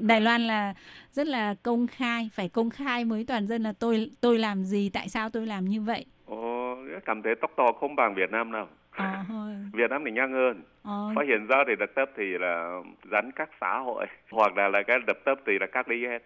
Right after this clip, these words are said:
Speaker 2: Sau đó thì lấy mẫu, ai đều phải lấy mẫu. Và
Speaker 1: Ừ.
Speaker 2: Đài Loan khác là, thí dụ đợt này là cái bệnh viện Tàu Viên thì không phải ai đều đi lấy mẫu xét nghiệm á.
Speaker 1: Ừ.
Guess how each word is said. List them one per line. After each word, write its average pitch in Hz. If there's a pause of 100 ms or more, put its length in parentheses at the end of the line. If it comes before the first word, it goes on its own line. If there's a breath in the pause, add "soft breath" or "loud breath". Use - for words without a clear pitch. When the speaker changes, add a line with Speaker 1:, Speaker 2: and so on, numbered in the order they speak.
(220)
Speaker 2:
Sau 110
đó 101
thì 104 (220)
lấy 107
mẫu, 107
ai 120
đều 110
phải 87
lấy 87
mẫu. 87 (260)
Và 104
Speaker 1:
Ừ. -
Speaker 2:
Đài 95
Loan 113
khác 135
là, 110
thí 113
dụ 113
đợt 92
này 85
là 85
cái 110
bệnh 87
viện 85
Tàu 82
Viên 107
thì 87
không 113
phải 90
ai 92
đều 82
đi 104
lấy 92
mẫu 90 (500)
xét -
nghiệm 80
á. 80 (220)
Speaker 1:
Ừ. 247